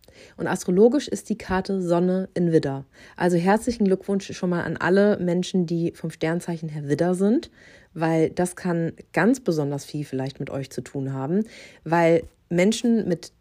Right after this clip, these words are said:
einem Sternzeichen Widder, also mit der Sonne in Widder, haben eben genau diese Themen auch ganz, ganz oft. Dieses Losgehen und Weitergehen, auch mal mit dem Kopf durch die Wand. Der Widder ist in der Astrologie die Neugeburt, der Beginn.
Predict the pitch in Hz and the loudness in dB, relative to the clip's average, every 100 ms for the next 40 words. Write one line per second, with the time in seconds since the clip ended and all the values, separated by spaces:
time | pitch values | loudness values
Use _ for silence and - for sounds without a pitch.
0 | - 160 160 160 - - 170 180 180 165 | -6 -2 -2 -4 -8 -2 2 2 0 -4
1 | 151 147 156 226 240 175 160 147 143 147 | -4 -2 2 4 4 2 -2 -6 -6 -2
2 | 151 180 196 180 185 202 214 - - - | 0 0 0 -2 0 0 -2 -4 -16 -20
3 | - - - 190 196 208 185 185 180 175 | -20 -20 -2 2 4 2 0 0 0 0
4 | 175 190 185 175 - 247 285 160 135 - | 2 2 0 -2 0 2 2 2 -4 -8
5 | 151 - 147 151 - 143 - 143 - - | -8 -6 -8 -8 -10 -12 -10 -12 -14 -20
6 | _ _ _ _ 185 175 175 - _ - | _ _ _ _ 2 4 2 0 _ 2
7 | 190 214 220 - - 131 - 170 160 196 | 6 8 6 0 -8 -8 -6 -6 0 4
8 | 202 180 156 156 220 233 220 190 175 - | 4 2 -2 -4 -2 0 0 0 -2 -2
9 | 202 - 185 - 165 180 180 139 - _ | -6 -2 -2 0 0 2 2 0 -10 _
10 | _ _ _ - 175 175 262 202 202 220 | _ _ _ -2 2 4 4 2 2 -2
11 | - - 185 - 175 - 170 - 175 170 | -6 -10 -8 -6 -6 -6 -8 -6 -6 -4
12 | 185 170 170 165 185 165 151 - 135 143 | -6 -4 -2 0 0 0 -4 -8 -8 -10
13 | - _ _ _ _ _ _ - 165 165 | -16 _ _ _ _ _ _ -2 0 -2
14 | 160 185 175 139 | 0 2 2 0